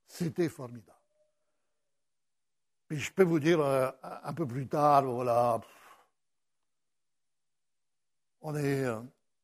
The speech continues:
on a commencé à discuter, parler. De,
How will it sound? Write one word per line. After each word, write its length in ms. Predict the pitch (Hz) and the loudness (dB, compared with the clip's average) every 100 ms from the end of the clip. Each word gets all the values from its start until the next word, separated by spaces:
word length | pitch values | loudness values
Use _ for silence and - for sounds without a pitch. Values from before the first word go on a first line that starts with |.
| _ _ _ _ _ _ _ _ _ | _ _ _ _ _ _ _ _ _
on 80 | 135 | -10
a 100 | 131 | -10
commencé 320 | 147 131 110 | -8 -10 -10
à 20 | 127 | -12
discuter, 680 | 120 120 - 127 117 120 | -12 -14 -16 -16 -14 -14
parler. 440 | 110 113 - 107 113 | -12 -16 -16 -20 -20
De, 240 | 113 113 | -20 -20